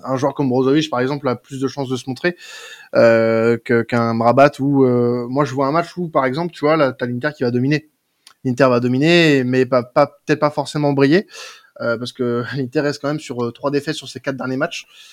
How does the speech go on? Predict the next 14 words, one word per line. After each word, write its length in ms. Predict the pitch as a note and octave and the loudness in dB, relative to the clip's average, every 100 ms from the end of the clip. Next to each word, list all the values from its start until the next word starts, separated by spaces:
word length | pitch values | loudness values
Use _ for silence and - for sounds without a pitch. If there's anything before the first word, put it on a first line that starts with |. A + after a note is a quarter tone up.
| _ _ | _ _
ce 100 | - | -8
qui 120 | B2 | -4
est 260 | A#2+ A#2 A#2 | -2 -4 -6
quand 100 | B2 | -4
même 220 | C3 B2 - | -4 -6 -8
assez 300 | B2+ B2 - | -8 -6 -6
impressionnant. 680 | B2+ B2 B2 B2+ C3 C3+ C3+ | -6 -6 -8 -6 -4 -2 -4
Il 100 | B2+ | -6
perd 160 | A#2+ | -12
contre 180 | - A#2 - | -16 -18 -10
l'Inter, 260 | B2 C3+ C3 | -6 -4 -4
contre 160 | B2+ B2 | -8 -14
la 60 | |
Spezia, 520 | A#2+ C3 A#2+ C3 C3+ | -10 -8 -2 2 2